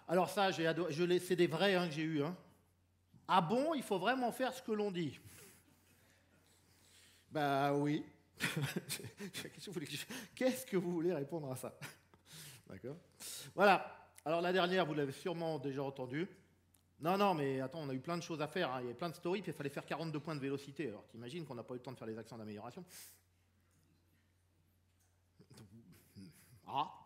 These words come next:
bon. Voilà. Et alors là, la dernière qui tue, je l'ai eu aussi. Parce que bien sûr, la rétrospective fait partie de la méthode Scrum, par exemple, ou d'une autre méthode, et là, les gens vous disent, « Non, non, mais attends, c'est bon.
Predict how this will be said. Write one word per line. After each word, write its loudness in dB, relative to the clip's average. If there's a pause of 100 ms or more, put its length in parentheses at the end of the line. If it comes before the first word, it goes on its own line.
(100)
bon. -2 (800)
Voilà. 12 (560)
Et -4
alors 2
là, 8
la 4
dernière 0
qui -8
tue, -4 (380)
je -10
l'ai 0
eu 2
aussi. -2 (800)
Parce -20
que -12
bien -10
sûr, -2 (200)
la -4
rétrospective -4
fait -8
partie -6
de -6
la -4
méthode -12
Scrum, -10
par -12
exemple, -8
ou -8
d'une -10
autre -8
méthode, -4
et 0
là, -2
les 0
gens 0
vous -8
disent, « -4 (380)
Non, 0
non, -2
mais -8
attends, -10
c'est -10
bon. -6